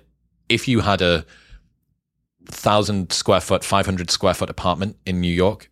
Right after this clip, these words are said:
you could slide it. It's got little wheels on it, put it up against a wall. It would take up no room. And dude, this thing fucking crushes you. It absolutely destroys you. Um, and there's the app as well that they've done. There's something else that I thought was really cool. You can do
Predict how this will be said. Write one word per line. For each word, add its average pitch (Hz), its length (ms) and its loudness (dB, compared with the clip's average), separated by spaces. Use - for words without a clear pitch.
you 87 100 -10
could - 140 -6
slide 107 280 2
it. - 220 -6
It's - 140 -4
got 101 140 0
little 107 180 2
wheels 120 200 6
on 120 120 2
it, - 160 -6
put 117 120 2
it 113 40 2
up 107 80 -2
against 107 260 0
a 104 60 4
wall. 104 280 4
It - 200 -20
would 92 100 -4
take 98 200 2
up 90 100 -2
no 101 160 2
room. 98 280 2
And 90 300 0
dude, 95 180 0
this - 160 0
thing 87 340 -2
fucking - 580 -2
crushes 85 400 -2
you. 82 100 -8
It - 160 -4
absolutely 95 580 0
destroys 85 480 -2
you. 80 120 -10
Um, 85 460 0
and 98 160 0
there's 92 220 0
the 90 480 -2
app 113 220 0
as 98 100 0
well 107 160 4
that 104 80 0
they've 95 140 2
done. 101 180 2
There's 117 80 -4
something 180 180 4
else 139 140 4
that - 60 -2
I - 60 -2
thought 98 120 -2
was 92 120 -4
really 90 180 0
cool. 90 200 -4
You 104 100 -2
can 98 360 -2
do 101 460 2